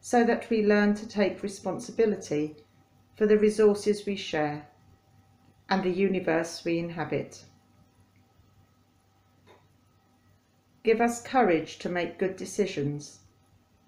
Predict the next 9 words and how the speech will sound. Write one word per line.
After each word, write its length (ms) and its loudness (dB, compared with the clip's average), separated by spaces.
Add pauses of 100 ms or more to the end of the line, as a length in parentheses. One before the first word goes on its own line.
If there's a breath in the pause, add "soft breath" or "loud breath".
(680)
even 340 4
if 160 -2
they 220 2
involve 400 2
us 400 -6
in 140 -6
conflict 720 -6
or 80 -6
discomfort. 840 -12